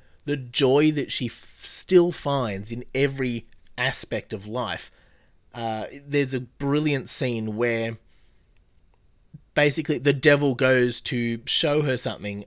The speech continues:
and he says, like, you know, at that moment he looked at her and he saw the indescribable joy that she had at experiencing something new. And he, at that point,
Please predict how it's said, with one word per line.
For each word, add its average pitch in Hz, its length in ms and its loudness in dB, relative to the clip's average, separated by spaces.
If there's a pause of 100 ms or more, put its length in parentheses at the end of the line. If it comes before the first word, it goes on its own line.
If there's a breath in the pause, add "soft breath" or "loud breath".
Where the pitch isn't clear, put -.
and 113 460 -4 (520)
he 131 180 -4
says, 123 540 0 (160)
like, 135 380 -4
you 135 80 -2
know, 120 140 -4 (500 soft breath)
at 135 140 -4
that 127 160 -2
moment 143 420 0
he 135 120 -4
looked 135 340 -2
at 113 100 -2
her 113 180 -4
and 107 100 -8
he 117 80 -12
saw 135 520 2 (480 soft breath)
the 123 340 -4 (480)
indescribable 143 1080 -2 (320)
joy 127 480 2
that 113 180 -4
she 113 220 -2
had 117 480 -4 (400 soft breath)
at 127 120 0
experiencing 147 880 0
something 110 540 -6
new. 110 380 -4 (580 soft breath)
And 123 220 -4
he, 131 380 -2
at 123 160 -6
that 131 220 -2
point, 160 340 0